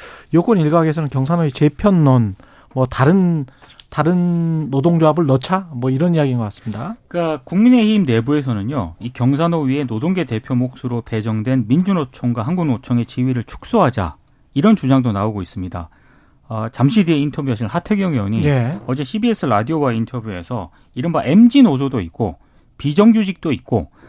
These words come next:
Speaker 2: 전체 노동자의 수적인 대표성을 반영을 해서 새롭게 구성할 필요가 있다면서 경사노위 세 판짜기를 언급을 했고요.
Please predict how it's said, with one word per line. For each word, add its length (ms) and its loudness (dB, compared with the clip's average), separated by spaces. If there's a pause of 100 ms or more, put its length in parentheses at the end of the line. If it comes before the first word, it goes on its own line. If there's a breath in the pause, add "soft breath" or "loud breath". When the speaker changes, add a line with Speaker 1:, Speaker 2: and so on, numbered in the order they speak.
(180 soft breath)
Speaker 2:
전체 300 2
노동자의 540 -2
수적인 460 -4
대표성을 500 -4
반영을 440 -2
해서 420 -2 (320 soft breath)
새롭게 640 0
구성할 400 0
필요가 340 -6
있다면서 680 -4 (280 soft breath)
경사노위 600 2
세 140 -10
판짜기를 600 0
언급을 380 -2
했고요. 400 -4